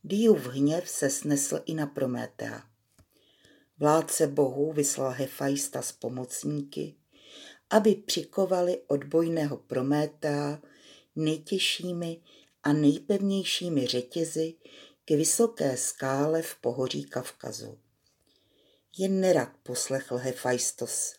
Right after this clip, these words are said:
vládce bohů, a přikoval Prométea ke skále tak těsně, že se nemohl ani pohnout.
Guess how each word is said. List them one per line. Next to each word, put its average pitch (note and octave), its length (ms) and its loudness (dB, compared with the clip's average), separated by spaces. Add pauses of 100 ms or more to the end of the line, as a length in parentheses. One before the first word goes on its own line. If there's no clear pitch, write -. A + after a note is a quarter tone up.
(100)
vládce B2 480 -2
bohů, A#2 500 -6 (680)
a D3 100 0
přikoval G3 680 -2
Prométea D#3+ 760 0
ke C#3+ 200 -6
skále C#3 540 0 (100)
tak E3+ 220 -4
těsně, C3+ 560 -8 (560)
že D3 160 -4
se C#3+ 220 0
nemohl D3 600 0
ani C#3+ 240 2
pohnout. A2+ 540 -10